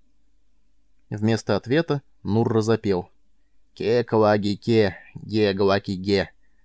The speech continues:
ра-грю-га-клю, ка-глюки».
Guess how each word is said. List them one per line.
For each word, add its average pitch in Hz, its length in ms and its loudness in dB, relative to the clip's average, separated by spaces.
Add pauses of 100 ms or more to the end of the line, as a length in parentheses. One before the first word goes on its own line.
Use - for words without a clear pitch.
(140)
ра-грю-га-клю, 104 1700 0 (100)
ка-глюки». 139 1300 2